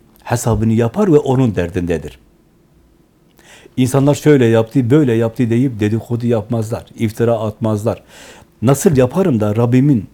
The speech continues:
rızasını kazanırım? Nasıl yaparım da Rabbimin sevgisini kazanırım derdindedir. Evet, ruhun manevi itibarla böyle bir hali vardır ve sadece Rabbini sever, ondan baş-, başka tarafa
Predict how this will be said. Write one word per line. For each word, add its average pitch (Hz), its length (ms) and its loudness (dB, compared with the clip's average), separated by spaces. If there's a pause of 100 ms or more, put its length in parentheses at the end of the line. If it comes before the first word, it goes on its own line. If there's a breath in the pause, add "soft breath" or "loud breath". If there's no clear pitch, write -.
(140)
rızasını 131 440 0
kazanırım? 92 500 -4 (840 soft breath)
Nasıl 117 260 -2
yaparım 123 420 0
da 101 160 -2
Rabbimin 123 400 0
sevgisini 123 580 -2
kazanırım 113 640 -2
derdindedir. 85 680 -8 (1300 soft breath)
Evet, 80 180 -8 (180)
ruhun 107 420 -2 (280 loud breath)
manevi 113 400 2
itibarla 131 720 -2 (260 soft breath)
böyle 127 280 4
bir 101 80 -4
hali 107 360 -2
vardır 117 360 -2 (280 soft breath)
ve 113 80 -2
sadece 123 600 0
Rabbini 123 380 2
sever, 120 400 0 (640 loud breath)
ondan 131 480 2
baş-, 104 200 -4 (160)
başka 101 280 -4
tarafa 135 560 -4